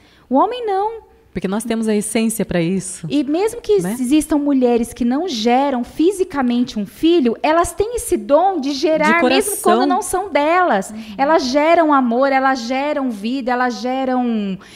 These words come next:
Speaker 1: é,
Speaker 2: Elas agregam.
Speaker 1: agregam. Isso é,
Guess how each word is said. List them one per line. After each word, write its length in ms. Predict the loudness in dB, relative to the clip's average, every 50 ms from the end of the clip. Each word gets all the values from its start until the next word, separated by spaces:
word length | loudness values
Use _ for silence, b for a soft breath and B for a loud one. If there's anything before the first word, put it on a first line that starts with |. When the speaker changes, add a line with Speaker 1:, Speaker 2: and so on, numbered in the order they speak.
| B B B
Speaker 1:
é, 180 | -2 0 2 4
Speaker 2:
Elas 240 | 4 4 6 6 6 6
agregam. 480 | 6 4 4 4 4 4 2 2 2 2
Speaker 1:
agregam. 1120 | 2 2 0 0 2 2 4 4 4 4 4 4 2 2 2 2 2 2 2 2 0 -2 B B -12 B
Isso 280 | 0 0 2 2 2
é, 140 | -2 -2 0